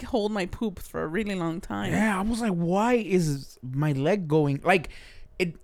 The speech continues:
Speaker 2: it wasn't going, like, numb, like it was, like, under anesthesia.
Speaker 1: <laughs>
Speaker 2: But I was getting, like, the, like, you know when you're, when you're, when you have a limb that's sleeping
Speaker 1: Mm-hmm.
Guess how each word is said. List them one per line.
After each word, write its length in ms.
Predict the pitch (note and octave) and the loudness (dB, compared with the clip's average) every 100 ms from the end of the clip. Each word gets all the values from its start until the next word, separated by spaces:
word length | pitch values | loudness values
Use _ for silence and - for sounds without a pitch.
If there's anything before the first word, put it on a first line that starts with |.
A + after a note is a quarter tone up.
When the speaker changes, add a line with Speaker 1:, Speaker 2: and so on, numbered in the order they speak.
| - | 0
Speaker 2:
it 60 | F#3 | 4
wasn't 320 | A3 A3 G3 | 6 4 4
going, 240 | G3 G3 | 4 4
like, 220 | F#3 D#3 | 2 0
numb, 360 | C3+ C#3+ D#3 F3 | 0 2 2 2
like 280 | D#3 C#3 C3+ | 2 0 -2
it 40 | C3+ | -2
was, 240 | C3 A2+ | -2 -2
like, 200 | B2 - | -4 -2
under 320 | A#2+ C#3 B2 | -2 -2 -2
anesthesia. 920 | A#2 A2 - - D3 E3+ A2+ G#2+ F#2+ - | -2 -6 -10 -4 -2 0 0 -2 -4 0
Speaker 1:
<laughs> 180 | E4+ - | 0 2
Speaker 2:
But 100 | B2+ | 4
I 80 | |
was 200 | D#3+ F3+ | 4 2
getting, 300 | C3+ E3+ F3+ | 2 2 4
like, 240 | E3+ D3 - | 2 0 2
the, 260 | B2 A2 G#2+ - - - _ - | 2 2 -4 -14 -20 -20 _ 0
like, 260 | D3 G#3 - | 0 0 0
you 140 | E3 | 4
know 120 | G3 G#3 | 6 6
when 160 | F#3+ | 6
you're, 260 | D#3+ C#3+ C#3+ - | 4 4 0 0
when 200 | C#3+ C#3+ | 2 4
you're, 460 | C#3 B2+ A#2+ A2 - - | 4 2 0 -4 -10 -10
when 140 | D3 C#3+ | 0 4
you 60 | |
have 220 | D3+ D#3 D#3 | 4 4 2
a 40 | |
limb 360 | C#3 B2+ D3+ D#3+ | 2 2 2 2
that's 340 | C#3 A#2+ - - | 0 0 -8 -8
sleeping 880 | - - - C#3 C#3+ C#3+ D#3+ F3+ F3+ - | -8 -6 -4 -4 -4 -6 -8 -8 -10 -4
Speaker 1:
Mm-hmm. 400 | A#3 A#3+ A3+ G#3 | -2 2 0 -2